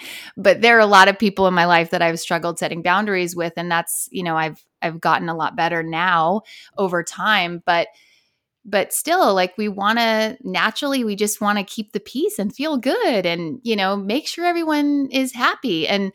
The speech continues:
again, <laughs> going back to parenting, it's like, I'm having this conversation with my daughters, you know, about kids at school.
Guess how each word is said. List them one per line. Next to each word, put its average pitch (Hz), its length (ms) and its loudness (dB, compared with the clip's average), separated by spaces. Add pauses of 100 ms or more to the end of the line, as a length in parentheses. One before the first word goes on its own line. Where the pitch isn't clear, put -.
(240)
again, 220 580 4
<laughs> - 0 -
going 208 320 2
back 196 260 6
to - 120 -10
parenting, 185 680 -4
it's 196 200 -2
like, 196 200 2
I'm 208 140 0
having 208 340 0
this 233 160 -2
conversation 240 560 0
with 262 100 0
my 269 160 4
daughters, 269 600 -2
you 202 120 -2
know, 196 180 2
about 196 360 4
kids 202 240 0
at 233 120 -6
school. 214 360 -2